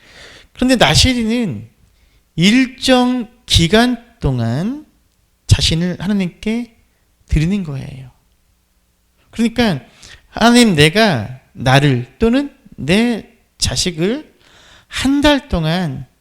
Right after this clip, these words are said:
또는 일 년 동안 나신으로 바치겠습니다." 하면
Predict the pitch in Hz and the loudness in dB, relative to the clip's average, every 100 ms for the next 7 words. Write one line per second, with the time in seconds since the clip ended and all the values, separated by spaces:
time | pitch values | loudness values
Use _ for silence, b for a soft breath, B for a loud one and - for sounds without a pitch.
0 | - 240 240 - 175 208 254 269 254 - | -2 2 2 2 0 2 4 2 0 -4
1 | 156 190 190 139 b b b b - 127 | -4 -4 -4 -8 b b b b -2 0
2 | - 170 165 143 190 262 - _ _ _ | 0 0 -2 0 0 0 -4 _ _ _
3 | - - - 185 - 170 160 156 143 185 | -14 -6 -2 -2 -2 -4 -4 -4 -4 -6
4 | 214 135 | -8 -10